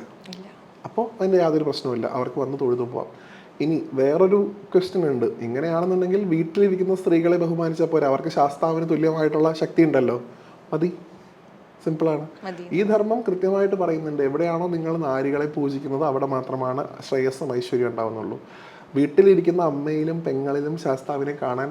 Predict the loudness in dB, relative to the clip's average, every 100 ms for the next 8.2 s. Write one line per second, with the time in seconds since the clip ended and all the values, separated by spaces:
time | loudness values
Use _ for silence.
0 | -4 -4 -4 -6 -4 -4 -4 -2 -2 -2
1 | -2 -2 0 2 0 0 -2 -2 0 0
2 | 2 4 4 2 0 2 0 0 0 -2
3 | -4 -8 -14 -20 -20 -20 -10 -6 0 4
4 | 4 2 -10 -20 -20 -8 0 4 4 4
5 | 2 4 8 10 10 10 8 8 8 8
6 | 6 4 4 4 4 4 2 2 2 4
7 | 4 4 2 2 2 0 2 2 0 -2
8 | -2 -4